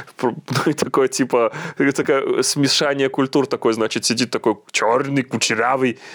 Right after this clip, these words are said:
а, осетин <laughs> с этими там белорусскими чипсами, где нарисован такой чувак бело-,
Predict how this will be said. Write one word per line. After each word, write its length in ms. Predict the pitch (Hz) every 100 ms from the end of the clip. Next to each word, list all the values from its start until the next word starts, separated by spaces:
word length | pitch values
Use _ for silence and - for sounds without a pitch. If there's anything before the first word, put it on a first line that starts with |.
| 135 135
а, 120 | - -
осетин 560 | 123 120 - - 190 165
<laughs> 20 |
с 140 | -
этими 320 | 123 - 113
там 240 | 123 135 120
белорусскими 500 | 127 131 135 - 127
чипсами, 320 | 175 180 139
где 140 | 131
нарисован 340 | 123 120 131 113
такой 240 | 113 117 - 175 -
чувак 400 | 147 190 202 175
бело-, 360 | 170 165 151